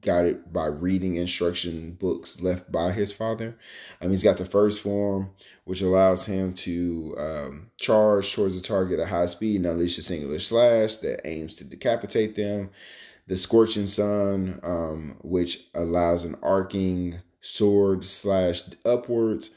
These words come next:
Third form is Blazing Universe. The so-, the user swings their sword downwards in an arc.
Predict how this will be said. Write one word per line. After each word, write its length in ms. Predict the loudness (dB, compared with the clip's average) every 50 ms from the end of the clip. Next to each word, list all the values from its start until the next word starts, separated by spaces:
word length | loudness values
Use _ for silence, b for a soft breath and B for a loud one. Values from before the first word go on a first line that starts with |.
| b b b
Third 240 | 2 4 4 4 4
form 300 | 2 -2 -2 0 0 -2
is 80 | -2
Blazing 640 | -4 -2 0 2 2 2 2 0 -2 -4 -4 -4 -4
Universe. 640 | -2 0 0 0 0 0 2 2 2 2 0 -4 -8
The 100 | -6 -6
so-, 460 | -6 -6 -6 -6 -4 -2 -2 -2 -4 -4
the 160 | -4 -2 -2
user 380 | 0 0 -2 -2 -2 -2 -2
swings 440 | -2 -4 -6 -4 -2 -2 -2 -2 0
their 140 | -2 -2 -2
sword 520 | -2 -4 -4 -2 0 0 0 -2 -4 -2
downwards 600 | 0 0 2 2 0 0 -2 -2 -2 -4 -4 -4
in 140 | -6 -6 -4
an 100 | -4 -2
arc. 380 | -2 -2 -2 -2 -4 -8 -12